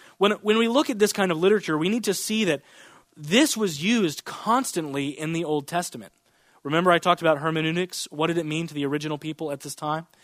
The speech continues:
Well, when we look at the Old Testament, this exact language was used when Egypt fell. This exact language was used when the empire of the Assyrians fell.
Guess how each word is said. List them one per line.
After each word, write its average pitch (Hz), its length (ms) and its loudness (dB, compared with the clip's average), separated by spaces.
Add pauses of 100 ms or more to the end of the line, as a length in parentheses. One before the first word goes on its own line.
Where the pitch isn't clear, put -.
(400)
Well, 202 260 6
when 190 160 0
we 190 120 2
look 233 200 2
at 247 60 -4
the 214 120 -2
Old 180 220 2
Testament, 175 420 -2 (240)
this 220 300 2
exact 165 560 2
language 151 720 -2 (180)
was 151 220 0
used 208 460 0
when 165 380 -2 (340)
Egypt 170 360 -4
fell. - 440 -10 (1000)
This 156 160 -4
exact 170 480 4
language 170 400 -2
was 147 220 -6
used 190 320 -2 (260)
when 131 100 -10
the 151 140 -6
empire 165 340 2
of 170 80 2
the 185 120 -2
Assyrians 151 720 -4 (180)
fell. 117 480 -4